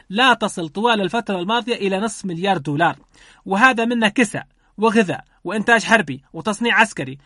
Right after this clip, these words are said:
وطائرات بدون طيار ومتطلبات تصنيع للبحرية وغيرها وعلاج وكل شيء. هل تعلم أن في حرب صيف أربعة وتسعين التي استمرت اثنين وسبعين يوم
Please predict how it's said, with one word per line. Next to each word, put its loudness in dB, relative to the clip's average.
وطائرات 0
بدون -2
طيار 0
ومتطلبات 0
تصنيع -4
للبحرية 0
وغيرها 0
وعلاج 2
وكل 0
شيء. -12
هل 4
تعلم 2
أن 0
في -4
حرب 0
صيف -6
أربعة 2
وتسعين -6
التي -4
استمرت -4
اثنين -2
وسبعين -2
يوم 6